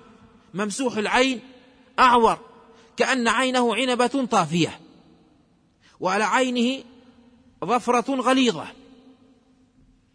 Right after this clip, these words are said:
لحمة غليظة جهة الأنف، عقيم لا يولد له، مكتوب بين عينيه كافر، يقرأ ذلك كل مؤمن. وقد أشكل عند العلماء من وصفه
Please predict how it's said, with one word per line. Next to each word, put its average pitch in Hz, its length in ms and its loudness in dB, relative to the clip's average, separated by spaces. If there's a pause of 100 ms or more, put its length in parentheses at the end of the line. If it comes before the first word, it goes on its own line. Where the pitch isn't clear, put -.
(260)
لحمة 196 320 0 (120)
غليظة 208 440 0 (400)
جهة 214 420 0 (1300)
الأنف، 190 440 0 (880)
عقيم 220 440 2
لا 208 100 4
يولد 226 340 4
له، 202 260 4 (180)
مكتوب 226 480 0
بين 226 220 4
عينيه 208 480 0
كافر، 220 440 2 (720)
يقرأ 226 440 4
ذلك 220 580 2
كل 226 360 0
مؤمن. 208 440 0 (1300)
وقد 175 260 -6
أشكل 226 360 -2
عند 196 260 -2
العلماء 202 600 0
من 185 160 -4
وصفه 220 640 -2